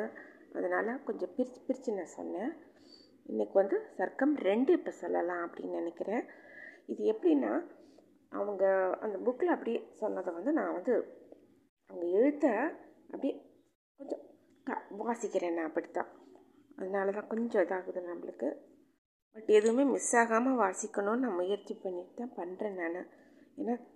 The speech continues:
இந்த புஸ்தகத்துல இருக்கிறத அப்படியே படிச்சா தான் நம்மளுக்கு சந்தோஷமா இருக்கும். ஆம், கீதா பிரஸ் கோரக்பூர் அவங்க இதுல வந்து இந்த புக் இருக்கு. ஸ்ரீமத்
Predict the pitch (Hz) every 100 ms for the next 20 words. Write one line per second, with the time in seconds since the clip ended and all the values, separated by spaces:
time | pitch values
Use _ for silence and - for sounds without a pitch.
0 | - - 185 202 - 311 311 269 220 202
1 | 202 202 233 220 - 233 226 254 233 214
2 | - 196 226 196 196 196 196 180 202 202
3 | 226 214 196 - 233 - - - _ -
4 | - _ - - 185 170 170 165 170 -
5 | - 208 254 320 320 233 - - 180 180
6 | - - - - _ - - 185 208 185
7 | 202 233 190 254 311 190 - - 180 -
8 | - - - - - - _ _ _ 196
9 | 185 208 262 294